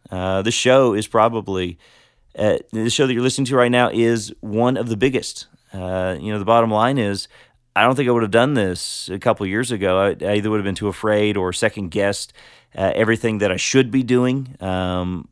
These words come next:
and, you know, "Oh, well, it wouldn't be good because of this reason, or it wouldn't be good because of that reason." Um,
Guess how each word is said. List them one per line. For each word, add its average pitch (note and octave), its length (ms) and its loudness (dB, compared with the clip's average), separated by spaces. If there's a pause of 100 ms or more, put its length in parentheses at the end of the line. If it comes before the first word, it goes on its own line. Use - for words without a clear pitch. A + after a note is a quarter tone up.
and, F#2+ 600 -6
you G2 120 -6
know, F#2 120 -4
"Oh, G#2 220 2
well, G#2 180 2
it G#2+ 40 4
wouldn't A#2 200 2
be A2+ 80 0
good G#2+ 240 0
because G2+ 300 -6
of F2+ 80 -8
this G2+ 260 -8
reason, F2+ 360 -8
or E2+ 80 -8
it F2+ 60 -8
wouldn't A#2+ 180 0
be A#2 60 -2
good A2+ 140 -2
because G#2 240 -6
of F2+ 140 -6
that F#2 240 -4
reason." F2 400 -12 (480)
Um, F#2+ 420 -4